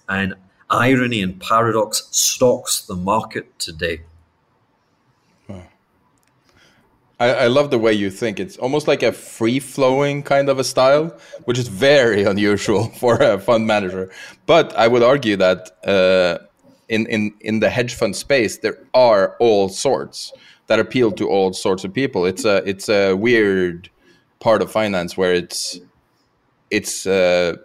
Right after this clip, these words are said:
Speaker 2: it's merit-driven, but it's also a bit on the panache. Like, uh,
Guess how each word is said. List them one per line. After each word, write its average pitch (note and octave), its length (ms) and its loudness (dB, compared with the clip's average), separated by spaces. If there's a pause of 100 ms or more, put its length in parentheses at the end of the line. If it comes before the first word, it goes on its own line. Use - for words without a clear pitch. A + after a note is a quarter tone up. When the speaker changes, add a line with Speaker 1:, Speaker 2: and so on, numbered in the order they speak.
(140)
Speaker 2:
it's G2 200 -6
merit-driven, C3+ 880 2
but B2+ 120 0
it's B2 140 -4
also C3+ 400 2
a G2+ 40 0
bit A#2 280 -2
on G2 140 -2
the F#2+ 100 -2
panache. G2+ 800 -4
Like, F#2+ 320 -4 (100)
uh, F#2+ 260 2